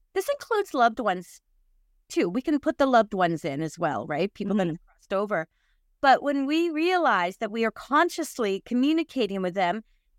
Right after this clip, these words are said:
Speaker 1: it's like just having a conversation with someone else. Now, I just wanna clarify something. It is not like you can just ask them all these questions and they'll just answer you straight up like Nancy and I are talking.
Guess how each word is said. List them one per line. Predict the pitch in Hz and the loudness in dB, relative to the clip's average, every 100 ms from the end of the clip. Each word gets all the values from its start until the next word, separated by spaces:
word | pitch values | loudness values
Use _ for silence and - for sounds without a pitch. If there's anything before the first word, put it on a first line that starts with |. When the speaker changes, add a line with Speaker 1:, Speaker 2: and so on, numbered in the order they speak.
| _ _ _ - | _ _ _ -2
Speaker 1:
it's | 320 - | -2 -2
like | 453 440 | -4 -4
just | 330 - | -6 0
having | 302 269 | 0 2
a | 269 | 0
conversation | - 254 240 - 247 - | 2 2 2 -2 -2 -2
with | 247 220 | -4 0
someone | 262 262 | 0 2
else. | 294 - | 0 0
Now, | 240 233 - | 0 0 -2
I | - 233 | -2 -2
just | 269 | -2
wanna | 294 226 | -2 -2
clarify | - 233 226 - | 0 0 0 -2
something. | 180 - 147 147 - | -4 -6 -6 -8 -6
It | 226 | -2
is | 226 185 | 0 0
not | 208 240 254 240 | 0 4 4 2
like | 208 185 | -2 -4
you | |
can | 190 175 | -6 -6
just | 170 - | -4 -4
ask | - - | -6 -6
them | 160 | -6
all | 147 | -4
these | - 165 | -6 -6
questions | - 214 - 196 185 | -2 -2 -2 -6 -4
and | 185 | -2
they'll | 175 160 | 0 0
just | 170 165 | -2 -2
answer | 170 175 - | -2 -2 -4
you | 175 180 | -4 -4
straight | - 196 180 | -4 0 2
up | 190 | 2
like | 175 | 0
Nancy | 170 175 175 | -2 -2 -2
and | 185 | -4
I | 156 | -4
are | |
talking. | 165 247 262 202 | -2 0 0 0